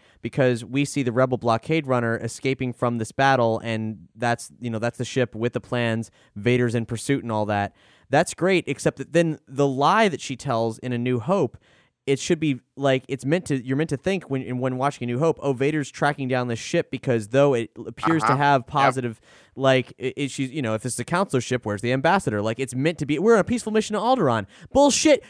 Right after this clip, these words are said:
Speaker 1: You just came from a war zone, idiot! Like, what, what, how, who are you telling this lie to? So that's,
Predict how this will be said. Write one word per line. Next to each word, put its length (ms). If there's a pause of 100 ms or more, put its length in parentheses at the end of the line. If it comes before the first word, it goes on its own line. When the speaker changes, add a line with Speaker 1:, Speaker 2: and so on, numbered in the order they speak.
Speaker 1:
You 100
just 200
came 120
from 140
a 80
war 260
zone, 260
idiot! 400 (240)
Like, 280
what, 340
what, 260
how, 180
who 180
are 60
you 120
telling 300
this 160
lie 220
to? 300 (220)
So 160
that's, 320